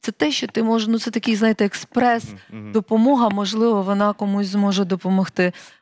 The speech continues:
Speaker 1: Можна вести щоденники. А... Якщо є потреба, і ти не справляєшся
Speaker 2: Мгм.
Speaker 1: сам, тому що так, сам на сам я говорю з собою, говорю, але нічого не міняється, чи я говорю з другом, а він мене підтримує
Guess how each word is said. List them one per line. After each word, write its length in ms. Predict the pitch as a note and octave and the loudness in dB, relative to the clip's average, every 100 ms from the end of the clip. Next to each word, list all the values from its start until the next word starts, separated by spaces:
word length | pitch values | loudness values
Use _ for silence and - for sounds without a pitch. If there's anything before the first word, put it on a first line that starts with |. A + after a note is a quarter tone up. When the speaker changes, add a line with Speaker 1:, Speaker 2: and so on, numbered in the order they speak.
| - | -4
Speaker 1:
Можна 280 | D#4 C#4+ A3+ | -2 2 0
вести 340 | A3 - B3+ | 0 0 0
щоденники. 920 | A#3 - F#3 F3+ F#3 F3+ E3 - E3+ - - _ _ | 0 -2 0 0 2 0 -4 -6 -10 -10 -20 _ _
А... 500 | F3+ F3+ F3 F3 E3+ - _ _ _ _ - | 0 2 4 2 0 -8 _ _ _ _ -4
Якщо 320 | G3 - A#3+ | 0 2 2
є 140 | G#3+ | 0
потреба, 800 | G#3 G3 G#3 A3 A3+ F#3+ F3+ E3 - | 0 -4 0 2 0 0 0 -2 -4
і 80 | |
ти 220 | F#3 - F#3+ | -8 -4 -2
не 160 | F#3 | -2
справляєшся 640 | G3+ - G3+ G3+ G3 - F3+ | -2 -2 0 0 0 -4 -10
Speaker 2:
Мгм. 40 | |
Speaker 1:
сам, 300 | - F#3+ G3 | -2 0 0
тому 240 | - E3+ | -6 -8
що 160 | F3+ - | -6 -8
так, 300 | - F3+ F3 | -2 -2 -2
сам 220 | - F3 | -4 -2
на 100 | F3 | -2
сам 280 | F3 F3+ F3+ | -2 -2 -2
я 120 | F3 - - _ - | -4 -8 -16 _ -4
говорю 400 | F#3 F#3+ F#3+ F#3+ | 0 2 2 0
з 80 | |
собою, 300 | - F3 F3+ | -6 -2 0
говорю, 300 | F#3 A3 A#3+ | 0 2 2
але 180 | F#3 F3 | 2 2
нічого 400 | F3 F3+ G3+ F#3 | 0 -2 -2 0
не 100 | F3+ | 0
міняється, 520 | F3 F#3+ A3 G#3+ - | 0 2 2 0 -4
чи 160 | F3+ - | -10 -2
я 100 | F3+ | -2
говорю 340 | F3+ F3 F3 F3+ | -2 -2 -4 -4
з 80 | |
другом, 360 | F3+ A#3 A3+ F#3+ - - _ | 0 2 2 0 -6 -20 _
а 80 | F#3+ | -2
він 160 | G3 | 0
мене 200 | G3 G3 | 2 2
підтримує 720 | F#3+ F#3 - C4 C4 A3+ G3 | 0 -2 0 2 2 2 0